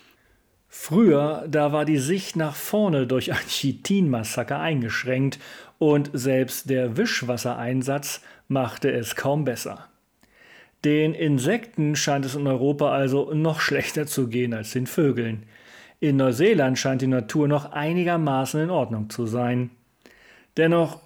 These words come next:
trübt Herrn U die Tatsache, dass er mit daran verantwortlich ist, dass das Gleichgewicht aus den Fugen gerät.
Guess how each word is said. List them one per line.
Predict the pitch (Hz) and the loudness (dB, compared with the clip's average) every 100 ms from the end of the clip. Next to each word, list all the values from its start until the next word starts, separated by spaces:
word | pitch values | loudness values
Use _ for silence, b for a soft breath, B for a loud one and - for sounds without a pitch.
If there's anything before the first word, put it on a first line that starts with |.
| - | -10
trübt | - 185 147 - | 0 2 2 -2
Herrn | 139 131 139 | -2 0 0
U | |
die | 131 131 | 0 0
Tatsache, | - 170 160 160 131 117 131 127 B B B B - | -2 -4 -6 -4 -4 0 0 -2 B B B B -2
dass | 143 135 | 0 0
er | - 156 147 147 147 | 0 0 2 2 2
mit | 151 165 190 - | 2 0 -2 -4
daran | 110 120 | -2 -2
verantwortlich | 117 143 131 131 135 139 143 131 | -4 -2 -2 0 0 0 0 -2
ist, | 165 160 - - | 0 -2 -4 -10
dass | 160 143 135 | -4 -2 -2
das | 147 131 | -2 -2
Gleichgewicht | 143 139 180 208 - 120 127 123 123 | 0 2 2 0 -2 0 0 0 -2
aus | 117 | -2
den | 147 | -2
Fugen | 139 - 156 120 | -2 0 0 0
gerät. | 117 117 120 113 | 0 0 -2 -4